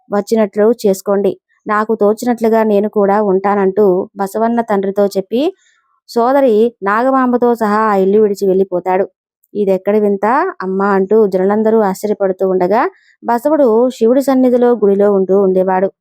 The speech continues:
అలా కొంతకాలం గడిచిపోయింది. బసవుడుకు ఉపనయనమని ప్రకటించినప్పుడు చాలా మంది బంధువులు మాదిరాజు ఇంటికి వస్తారు. అందులో బలదేవుడు కూడా ఉంటాడు. దేవుడు మాదాంబకు సోదరుడు, ప్రభు అయినటువంటి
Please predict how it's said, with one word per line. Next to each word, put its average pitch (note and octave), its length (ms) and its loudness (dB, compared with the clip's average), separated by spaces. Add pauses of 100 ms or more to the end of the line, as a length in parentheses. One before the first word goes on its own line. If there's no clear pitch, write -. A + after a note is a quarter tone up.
(280)
అలా A#3 180 0
కొంతకాలం G#3 580 -2
గడిచిపోయింది. F#3+ 720 0 (420)
బసవుడుకు B3 840 0
ఉపనయనమని A#3+ 800 0
ప్రకటించినప్పుడు G#3 840 0 (140)
చాలా G#3+ 300 0
మంది B3+ 240 0
బంధువులు G3+ 640 2 (240)
మాదిరాజు G#3 520 0
ఇంటికి G3 260 -2
వస్తారు. F#3+ 440 -4 (360)
అందులో A3 720 0
బలదేవుడు A#3 520 0
కూడా G#3 320 0
ఉంటాడు. F#3+ 420 0 (340)
దేవుడు A#3 760 2
మాదాంబకు A#3+ 760 0
సోదరుడు, G3+ 540 0 (320)
ప్రభు G#3+ 240 -4
అయినటువంటి A3+ 720 0